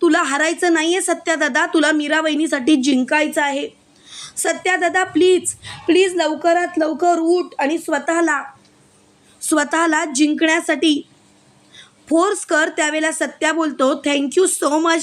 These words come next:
तुम्ही दोघी इथे आलात. आता मी अशी काही जोशात सायकल चालवतो ना की तुम्ही बघाच.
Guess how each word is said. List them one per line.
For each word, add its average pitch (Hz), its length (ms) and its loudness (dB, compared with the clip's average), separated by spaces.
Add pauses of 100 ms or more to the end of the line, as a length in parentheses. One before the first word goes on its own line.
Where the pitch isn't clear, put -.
(100)
तुम्ही 311 180 4
दोघी 269 340 -2
इथे 302 180 -2
आलात. 277 340 -4 (680)
आता 302 320 0
मी 349 120 4
अशी 311 340 -2
काही 392 220 0
जोशात 320 380 0
सायकल 320 460 -2
चालवतो 320 440 0
ना 294 140 0
की 330 120 0
तुम्ही 311 240 2
बघाच. 277 580 -2